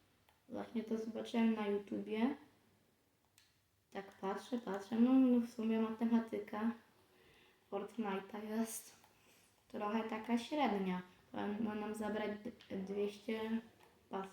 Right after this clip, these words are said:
razem dwieście chyba, nie, życia. Ten, trzeba chyba w-, uder-, strzelić w głowę z tego karabinu D M R,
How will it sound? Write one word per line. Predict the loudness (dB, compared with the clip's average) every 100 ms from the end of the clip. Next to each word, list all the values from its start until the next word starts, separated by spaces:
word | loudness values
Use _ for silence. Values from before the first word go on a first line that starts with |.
| -12 -20 -20 -20 -20 -20 -20 -20
razem | -8 -4 4 6
dwieście | 6 6 2 -2 -10 -8
chyba, | -4 -2
nie, | 0 0 -2
życia. | -4 -6 -8 -8 -12 _ _ _ _ _ -20 -20 -20 -20 _ _ _ _ _ _ _ -20 -18
Ten, | -10 -10 -10 -20 -20 _ _ _
trzeba | -12 -6 -6
chyba | -2 -2 -2
w-, | -2 -6 -10 -8
uder-, | -4 0 0 0 -4
strzelić | -6 0 2 2 0
w | 2
głowę | 4 4 2
z | -2
tego | -6 -8 -4
karabinu | -2 0 0 0
D | -2
M | -2 -2 -2
R, | -2